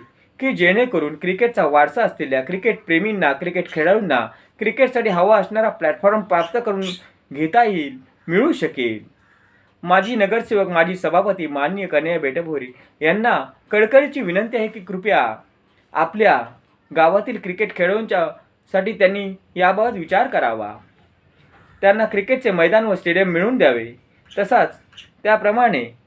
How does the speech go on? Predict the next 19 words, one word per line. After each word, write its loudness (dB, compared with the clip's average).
जे 4
बाहेरून 0
येणारे -2
खेळाडू -2
असतील -4
त्यांना 0
जे-, 2
जेवणाची 0
सुविधा 2
उपलब्ध -2
करून -4
देण्यासाठी -4
तेथे 2
कॅन्टीनची -2
सुविधा -2
निर्माण 0
करून 0
देण्यात 0
यावी. -4